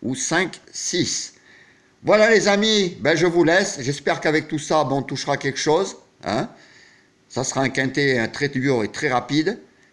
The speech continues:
Mais enfin, on va essayer d'aller voir la tête du caissier. Je vous laisse, je vous souhaite une très bonne journée,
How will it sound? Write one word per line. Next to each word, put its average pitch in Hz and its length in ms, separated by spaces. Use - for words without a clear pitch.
Mais 110 100
enfin, 139 320
on 127 60
va 139 120
essayer 156 300
d'aller 147 200
voir 180 280
la 147 80
tête 170 320
du 202 140
caissier. 190 600
Je 156 140
vous 196 160
laisse, 190 400
je 127 140
vous 156 80
souhaite 170 300
une 147 240
très 202 260
bonne 196 200
journée, 165 520